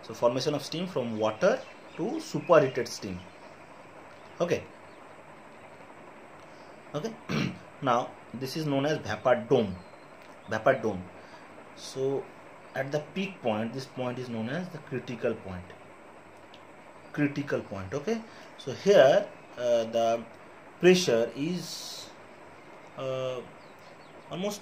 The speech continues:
three seventy-four point, uh, something degree centigrade. Okay, and the critical pressure is two twenty-one point two bar at this point. Okay, means, uh,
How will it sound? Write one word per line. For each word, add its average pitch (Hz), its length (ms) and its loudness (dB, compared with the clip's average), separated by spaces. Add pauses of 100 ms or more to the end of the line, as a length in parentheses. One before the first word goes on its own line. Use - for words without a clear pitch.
three 220 260 -2
seventy-four 196 760 4
point, 160 360 -2 (380)
uh, 139 80 -4
something 117 480 0 (220)
degree 131 240 -2
centigrade. 98 480 -8
Okay, 127 240 -4 (440)
and 127 120 -2
the 147 60 4
critical 202 480 2
pressure 180 300 6
is 208 260 2
two 180 160 -2
twenty-one 185 1080 2
point 165 300 0
two 147 80 0
bar 98 240 -2 (500)
at 139 120 -6
this 135 120 -2
point. 98 260 -10 (680)
Okay, 165 260 0 (500)
means, 196 540 0 (1700)
uh, 127 200 0